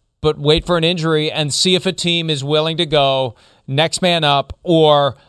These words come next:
let's go get Cam Newton. The problem is, and this is the Colin Kaepernick stuff from the past few years, and, you know, maybe, maybe there is a preference for teams in, in a close case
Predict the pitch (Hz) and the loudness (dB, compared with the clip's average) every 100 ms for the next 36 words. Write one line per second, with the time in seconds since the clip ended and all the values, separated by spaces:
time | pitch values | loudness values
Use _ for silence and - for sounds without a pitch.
0 | - 139 143 - 139 131 - 135 131 147 | -6 0 0 0 -2 -2 -4 -4 -4 -2
1 | 175 131 135 - 190 220 247 208 160 170 | -4 -4 -8 0 2 2 0 0 2 0
2 | 156 - - _ _ _ _ _ _ - | -4 -12 -18 _ _ _ _ _ _ -6
3 | 226 269 - 220 - 247 208 180 226 247 | -4 -2 -2 -2 0 2 2 0 2 2
4 | 226 196 - - - - 185 165 - 160 | 2 -2 -4 -8 -6 -2 0 0 -4 -12
5 | 143 170 151 - 151 143 139 143 170 147 | -6 -4 -4 -6 -8 -4 -4 -2 -4 -4
6 | 160 143 151 202 185 190 214 196 202 247 | -4 -6 -4 -2 0 0 -2 -2 -4 0
7 | 233 208 226 214 - 160 151 185 160 - | 0 2 0 0 -6 -8 -4 -2 -2 -4
8 | 123 - - - _ _ _ _ 165 151 | -12 -10 -14 -16 _ _ _ _ -8 -4
9 | 190 175 170 226 233 214 - - 240 226 | -2 -2 0 -2 -2 -4 -6 -2 0 2
10 | - - 220 175 113 - - | 0 -2 -2 -2 -4 -12 -14